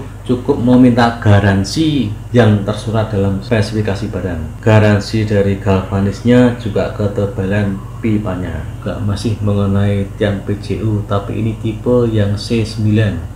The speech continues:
yang ternyata setelah dipasang lampunya tidak menyorot ke badan jalan. Ya, proses pemasangan tiang P C U. Keberhasilan dari proses pemasangan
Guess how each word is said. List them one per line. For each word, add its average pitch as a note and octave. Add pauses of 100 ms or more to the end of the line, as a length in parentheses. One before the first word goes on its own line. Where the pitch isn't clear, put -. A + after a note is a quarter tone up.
(160)
yang G#2
ternyata G#2+
setelah G#2+
dipasang A2+ (320)
lampunya A2
tidak G2+
menyorot G#2
ke A#2+
badan G2+
jalan. F#2 (640)
Ya, A2
proses A#2+
pemasangan A2+
tiang G#2+
P G2+
C G#2
U. G2 (240)
Keberhasilan B2
dari G#2+
proses G#2+
pemasangan A2+